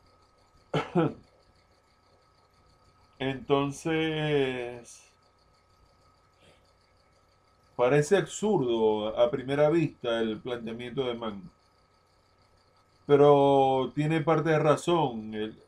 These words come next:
el presidente de la fide, que no es ningún tonto.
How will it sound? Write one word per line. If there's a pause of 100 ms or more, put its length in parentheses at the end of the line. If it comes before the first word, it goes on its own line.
el
presidente
de
la
fide,
que
no
es
ningún
tonto.